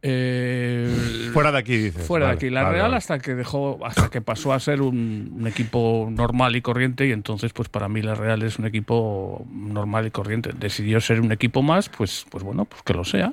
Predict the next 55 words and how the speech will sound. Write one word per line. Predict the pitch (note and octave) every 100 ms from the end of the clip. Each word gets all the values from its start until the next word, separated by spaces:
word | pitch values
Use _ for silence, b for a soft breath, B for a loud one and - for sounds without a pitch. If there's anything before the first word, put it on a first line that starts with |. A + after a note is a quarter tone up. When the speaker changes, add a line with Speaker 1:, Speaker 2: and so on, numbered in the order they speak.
| -
Speaker 1:
es | -
un | G#2+
equipo | G#2 A2
más. | E3 B3+ - -
Speaker 2:
En | A#2
el | A2+
ochenta | G#2+ A#2+ G#2
y | A2
nueve | C#3 A2
hablas, | A#2+ B2 F#2
del | F2+ F2+
Speaker 1:
Ay. | A#2
Speaker 2:
fichaje | B2+ - A#2
de | G#2 G#2+ G#2
extranjeros, | - G#2+ F#2+ B2+ G#2
estas | G2+ F2+
cosas. | C3+ A#2 F#2+ - -
Yo, | C#3
Speaker 1:
Eh, | C3+
Speaker 2:
porque | C#3
ahora | C#3 D3+
Imanol | C#3 C#3 D3+
Speaker 1:
sí, |
Speaker 2:
también | D3 D#3+
mira | D#3+ A#2
Speaker 1:
sí, |
Speaker 2:
al | F#2+
Atleti, | A2+ E3 A#2
esas | F#2+ F2+
Speaker 1:
sí, | -
Speaker 2:
cosas. | B2 F2+
Speaker 1:
bueno, | C3 F#2+ G#2 G#2
Imanol | G#2 G#2+ A#2 A#2 A#2
mira, | A2+ A#2+ A#2 B2 A#2+ G#2+
eh, | G#2+ G#2+ G2+ G#2 A2
bueno, | A#2 G#2+ F#2 _
pues | B2 -
que | C3+
lo |
hubiese | D#3 D#3+
dicho | C3 B2+
hace | G#2+
cinco | G2 G#2 F#2+
años. | F#2 F#2+ - B B B B B
O | C3+
que | A#2
hubiese | C3+ C#3 C3+
sido, | C#3 C#3 C#3+ -
eh, | C#3 C3
consecuente | C3+ B2+ A#2+ C3 C#3
con | B2+ A#2
su, | - A#2 G#2 G2+ G2 -
con | A2 G2
su | - A2 G#2 G#2 G2
criterio. | - G2+ G#2 F#2+